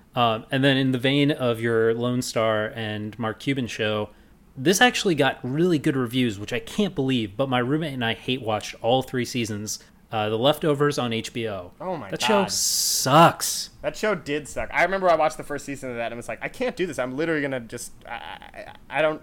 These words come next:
Speaker 2: I wish I was taken away from Earth so I couldn't see the rest of The Leftovers."
Speaker 1: Seriously. It was a dis-, it's hard to watch. It's so fucking pretentious, too.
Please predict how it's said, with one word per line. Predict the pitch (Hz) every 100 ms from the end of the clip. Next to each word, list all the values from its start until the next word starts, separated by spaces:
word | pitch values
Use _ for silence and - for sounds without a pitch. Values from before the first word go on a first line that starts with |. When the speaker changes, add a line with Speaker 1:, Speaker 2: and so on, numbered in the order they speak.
| -
Speaker 2:
I | 175
wish | 202 190 -
I | 147 165
was | 156 143
taken | - 143 143
away | 127 123
from | 123 123 104
Earth | 117 98 -
so | - 123
I |
couldn't | 117 - 127 120
see | - 120
the | 113
rest | 110 -
of | 110
The |
Leftovers." | 104 104 107 95 92 90 - - - - -
Speaker 1:
Seriously. | - - 127 104 95 92 - - - -
It | 147
was | 156 120 104
a |
dis-, | 98 104 107 - -
it's | 139 -
hard | - - 190
to | 127
watch. | 110 185 196
It's | - -
so | - 196
fucking | - 175 - 131
pretentious, | 120 - 131 - 98 -
too. | 131 104